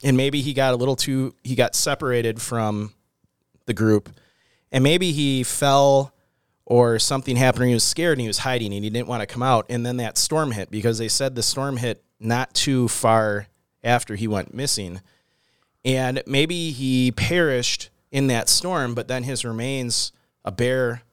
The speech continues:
or a bobcat or an animal got the remains, and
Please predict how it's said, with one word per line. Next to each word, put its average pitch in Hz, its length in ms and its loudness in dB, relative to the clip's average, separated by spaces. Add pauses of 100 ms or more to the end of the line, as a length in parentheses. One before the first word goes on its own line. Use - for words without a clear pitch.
(120)
or 110 80 0
a 104 40 0
bobcat 120 480 0
or 110 60 -6
an 110 80 -8
animal 120 400 0
got 110 340 0
the 113 80 -6
remains, 107 640 0 (580)
and 110 440 -4